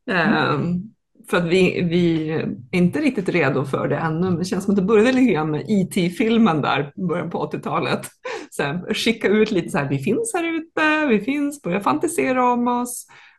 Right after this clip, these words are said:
Speaker 2: Och så
Speaker 1: Mm.
Speaker 2: håller de på och liksom visar upp sina skepp lite grann då och då, och så att vi ska liksom börja,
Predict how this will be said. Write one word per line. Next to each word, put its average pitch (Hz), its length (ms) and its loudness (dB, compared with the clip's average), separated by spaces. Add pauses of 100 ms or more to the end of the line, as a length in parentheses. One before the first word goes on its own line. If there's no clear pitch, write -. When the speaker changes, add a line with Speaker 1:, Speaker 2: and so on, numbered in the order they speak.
(100)
Speaker 2:
Och 190 100 -4
så - 80 -4
Speaker 1:
Mm. 175 120 2
Speaker 2:
håller 185 440 2
de 208 140 0
på 185 100 0
och 180 280 0
liksom 175 300 0
visar 175 280 0
upp 151 160 0
sina 175 220 -2
skepp - 380 -4
lite 180 220 0
grann 151 320 4
då 151 120 4
och 151 140 0
då, 139 100 4
och 135 440 0
så - 100 -14
att - 80 -16
vi 175 60 -8
ska - 180 -10
liksom - 320 -8
börja, - 340 -10